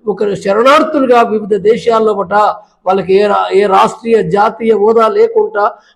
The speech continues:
బతుకుతున్న ప్రజలు ఎవరంటే రోహింగ్యా ముస్లింలే. కాబట్టి ఇలాంటి రోహింగ్యా ముస్లింల పైన కూడా ఇక్కడ ఈ, ఇప్పుడు ఇక్కడ బీజేపీ పార్టీ నాయకులు లేదా బీజేపీ ప్రభుత్వం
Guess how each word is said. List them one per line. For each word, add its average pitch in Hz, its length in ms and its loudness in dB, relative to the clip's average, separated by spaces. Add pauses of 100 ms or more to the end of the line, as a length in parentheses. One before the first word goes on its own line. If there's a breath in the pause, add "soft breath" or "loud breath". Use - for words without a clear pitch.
బతుకుతున్న 247 600 -2
ప్రజలు 220 360 2
ఎవరంటే 226 540 2
రోహింగ్యా 202 560 0
ముస్లింలే. 175 560 -6 (540)
కాబట్టి 277 340 2
ఇలాంటి 320 440 4
రోహింగ్యా 277 600 2
ముస్లింల 247 460 0
పైన 233 260 4
కూడా 214 280 2 (400 loud breath)
ఇక్కడ 226 340 0 (540)
ఈ, 240 120 -2 (260)
ఇప్పుడు 226 320 -4
ఇక్కడ 220 360 -2
బీజేపీ 285 540 0 (120)
పార్టీ 214 260 0
నాయకులు 196 520 2 (100)
లేదా 233 320 2
బీజేపీ 233 520 -6
ప్రభుత్వం 294 600 -4